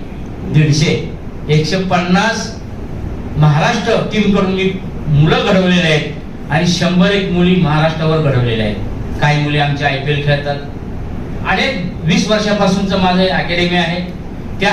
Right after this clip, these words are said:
अकॅडमीच्या माध्यमातून आपल्या पुणे शहरामध्ये जवळजवळ दीड लाख खेळाडू आहेत, त्यांचे पाल्य धरले तर तीन ते चार लाख ही अशी मतं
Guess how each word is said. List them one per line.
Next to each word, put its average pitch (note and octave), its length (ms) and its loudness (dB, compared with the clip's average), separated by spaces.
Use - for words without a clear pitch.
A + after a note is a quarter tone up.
अकॅडमीच्या G#3 580 4
माध्यमातून F3+ 720 2
आपल्या F3+ 280 2
पुणे G#3+ 360 2
शहरामध्ये G3+ 680 2
जवळजवळ G3 920 4
दीड C4+ 300 2
लाख A3 360 2
खेळाडू D#3+ 400 2
आहेत, D#3 280 2
त्यांचे D3+ 340 2
पाल्य D#3 400 2
धरले C#3+ 300 4
तर D3+ 60 -2
तीन G3 240 2
ते F#3+ 120 2
चार E3+ 320 0
लाख D#3+ 160 2
ही - 140 2
अशी G#3+ 280 0
मतं E3+ 420 2